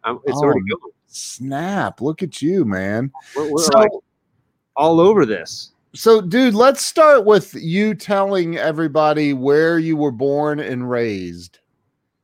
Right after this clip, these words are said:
Speaker 1: So, uh, real simple question, I guess you could say, where I, I was born and raised is, is middle of Nebraska,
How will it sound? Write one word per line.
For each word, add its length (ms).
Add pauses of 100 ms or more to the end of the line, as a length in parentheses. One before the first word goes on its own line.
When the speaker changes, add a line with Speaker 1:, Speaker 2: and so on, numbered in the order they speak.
(140)
Speaker 1:
So, 400
uh, 340 (320)
real 300
simple 400
question, 320
I 40
guess 240
you 60
could 120
say, 420 (240)
where 260
I, 240 (340)
I 60
was 140
born 240
and 100
raised 380
is, 260
is 220
middle 240
of 60
Nebraska, 640